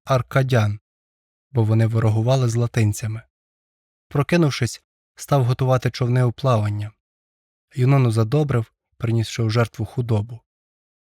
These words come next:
Прибули до місця призначення, де їх зустрів Палант, син аркадійського царя Евандра, який радо зустрів троянців. Евандр пообіцяв надати їм матеріальну і фізичну допомогу на війні.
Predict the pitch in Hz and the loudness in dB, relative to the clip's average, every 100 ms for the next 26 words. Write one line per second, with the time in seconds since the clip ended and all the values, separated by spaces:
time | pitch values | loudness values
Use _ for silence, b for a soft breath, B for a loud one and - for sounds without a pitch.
0 | _ _ _ _ 143 156 175 151 131 139 | _ _ _ _ -2 2 2 2 2 0
1 | - 127 - 120 113 139 - 120 110 - | -2 -4 0 0 2 0 -2 -2 -2 -4
2 | _ _ 120 117 113 107 123 113 - 113 | _ _ 0 2 0 -2 -2 -2 0 0
3 | 120 135 127 - - _ _ _ _ - | 2 2 0 -6 -18 _ _ _ _ -2
4 | 117 110 - 113 - 110 107 - - 110 | 0 0 -2 -2 0 0 0 0 0 0
5 | - 117 127 - - 120 113 104 - 107 | 2 2 2 -2 -4 2 2 2 0 -6
6 | - _ 120 - 110 104 - - 117 123 | -12 _ -4 0 0 -2 -4 -2 2 2
7 | 117 107 - 107 - 113 - - 117 110 | 0 -4 -6 -6 -6 -6 -6 -2 0 2
8 | 107 107 - - _ _ _ _ _ _ | 0 -4 -12 -20 _ _ _ _ _ _
9 | _ _ _ - 135 170 143 127 - 139 | _ _ _ 0 2 4 2 0 0 0
10 | 127 - 131 123 123 127 120 117 113 120 | 0 0 2 2 2 0 0 2 0 2
11 | 123 143 135 113 107 113 120 123 131 110 | 2 4 4 2 0 -2 -2 -2 -2 -4
12 | 101 113 117 117 120 120 123 113 107 | -2 -2 0 0 0 0 0 0 -2